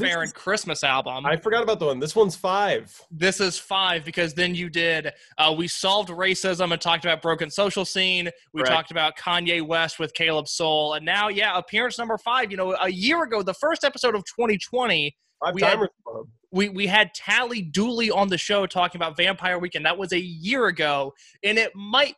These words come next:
Speaker 1: be the reason that this past year was as awful as it was. So we're gonna try to
Speaker 2: Ooh.
Speaker 1: change things up and start with
Speaker 2: Wow.
Speaker 1: you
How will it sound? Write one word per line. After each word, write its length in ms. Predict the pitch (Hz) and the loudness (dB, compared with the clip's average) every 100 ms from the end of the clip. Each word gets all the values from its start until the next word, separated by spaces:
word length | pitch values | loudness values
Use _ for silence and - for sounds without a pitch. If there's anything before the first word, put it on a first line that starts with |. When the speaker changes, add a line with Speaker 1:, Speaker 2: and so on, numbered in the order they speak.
| - 170 | -12 -2
Speaker 1:
be 260 | 233 233 | 0 2
the 140 | 208 208 | 0 0
reason 480 | 185 208 202 202 175 | 0 0 -2 -2 2
that 200 | 175 175 | 0 2
this 180 | 190 - | -2 -2
past 360 | 185 180 - | 0 0 0
year 220 | 175 175 | 0 0
was 180 | 165 156 | 0 0
as 140 | 156 156 | 0 2
awful 360 | 165 165 175 160 156 | 4 4 0 0 0
as 160 | 147 | 2
it 100 | 151 | -2
was. 360 | 143 135 131 - | 0 0 0 -2
So 80 | 165 | 0
we're 80 | |
gonna 160 | 180 196 | 0 0
try 160 | 208 196 | 0 0
to 80 | |
Speaker 2:
Ooh. 120 | 160 135 | 0 2
Speaker 1:
change 260 | 214 214 | 0 0
things 240 | 208 190 180 | -4 -2 0
up 160 | 175 175 | 0 0
and 120 | 170 | -4
start 280 | - 175 175 | -2 -2 0
with 120 | 151 | 0
Speaker 2:
Wow. 200 | 175 175 | 0 2
Speaker 1:
you 360 | 190 175 156 | 2 0 -6